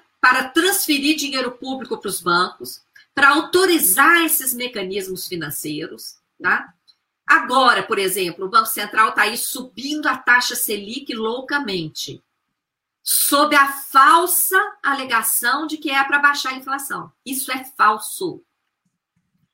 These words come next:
A inflação que existe no Brasil é inflação de preços. Preços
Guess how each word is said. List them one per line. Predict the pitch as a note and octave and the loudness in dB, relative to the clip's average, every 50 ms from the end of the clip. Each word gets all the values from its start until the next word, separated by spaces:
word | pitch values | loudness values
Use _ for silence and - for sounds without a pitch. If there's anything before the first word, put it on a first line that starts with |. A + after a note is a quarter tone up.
| _ _ _ - | _ _ _ -4
A | - A#3+ | -2 -2
inflação | B3 B3+ - C4+ B3+ A#3+ - - - - C#4+ D4+ D#4+ | -2 0 2 4 4 4 4 4 2 4 4 4 2
que | D#4 - C4 | 2 0 -4
existe | G#3 F3+ G#3+ B3 A#3 - - G3+ | -4 -4 -4 -4 -4 -6 -6 -6
no | G3+ F#3+ | -8 -6
Brasil | F#3 E3+ E3 D#3+ D3 E3 F#3+ B3+ C#4 C#4 G3 - - _ _ _ _ _ _ _ _ _ _ _ _ _ - | -4 -2 -2 -2 -2 -6 -6 -6 -6 -6 -6 -8 -10 _ _ _ _ _ _ _ _ _ _ _ _ _ -4
é | G#3+ A#3+ B3 | -2 0 0
inflação | B3+ C4+ - - C4+ A#3 A3 - - - - C#4 D4 D4 C#4 A3 D#3 - - | 0 -2 -2 0 2 2 2 2 0 0 2 2 4 2 2 -2 -4 -10 -10
de | D#3+ - C#4+ | -8 -8 -8
preços. | C#4+ - _ - B3 C4 C4 C4 C4 - - - - F#3+ E3+ A#2+ A#2+ - - - - - _ _ _ _ _ _ _ _ _ _ _ _ _ _ _ _ | -8 -8 _ -4 0 0 0 0 0 -4 -6 -6 -6 -6 -6 -6 -8 -10 -12 -12 -14 -16 _ _ _ _ _ _ _ _ _ _ _ _ _ _ _ _
Preços | - C4+ C#4+ D#4+ F4+ F4+ F4 - - G3 C#3+ - - - - - | 0 2 4 4 4 2 0 -2 -6 -6 -8 -8 -8 -10 -12 -14